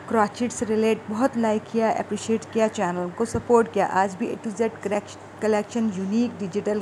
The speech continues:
color के साथ, cold shoulder, without sleeves, back के style, front के design, neck के जो आप लोग focusely देखने वाले हैं और आप लोगों को जो required है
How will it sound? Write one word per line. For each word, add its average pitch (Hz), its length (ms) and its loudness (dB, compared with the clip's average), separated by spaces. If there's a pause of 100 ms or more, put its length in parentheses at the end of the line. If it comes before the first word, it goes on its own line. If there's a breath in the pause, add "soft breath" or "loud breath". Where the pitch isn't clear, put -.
color 208 320 2
के 240 100 2
साथ, 233 360 6 (420 loud breath)
cold 226 280 4
shoulder, 233 560 4 (280 loud breath)
without 220 680 4
sleeves, 240 520 2 (280)
back 220 260 4
के 233 140 4
style, 220 420 4 (160)
front 226 300 2
के 226 140 4 (200)
design, 220 580 4 (340 loud breath)
neck 233 360 4
के 240 220 6
जो 214 160 -2 (100)
आप 196 200 0
लोग 214 180 4 (640)
focusely 247 560 2
देखने 220 380 2
वाले 240 260 8
हैं 240 300 4 (360 loud breath)
और 214 340 4 (240)
आप 202 260 2
लोगों 208 260 4
को 233 160 0
जो 233 120 2
required 220 560 6
है 247 100 8